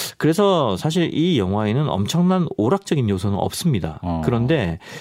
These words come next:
Speaker 1: 이게 이제 실화라고 생각을 하고 보면 굉장히 몰입이 잘 되고
Speaker 2: 예.
Speaker 1: 별거 아닌데도 긴장감이 배가 됩니다.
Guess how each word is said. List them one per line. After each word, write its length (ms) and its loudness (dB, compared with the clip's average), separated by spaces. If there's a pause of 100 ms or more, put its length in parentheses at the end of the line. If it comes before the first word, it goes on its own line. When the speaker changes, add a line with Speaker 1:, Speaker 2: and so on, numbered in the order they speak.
Speaker 1:
이게 160 0
이제 160 2
실화라고 520 0
생각을 420 2
하고 260 0
보면 720 0
굉장히 300 2
몰입이 340 2
잘 180 -2
되고 440 -2
Speaker 2:
예. 500 -8
Speaker 1:
별거 300 4
아닌데도 640 0 (140)
긴장감이 840 0 (100)
배가 260 0
됩니다. 440 -4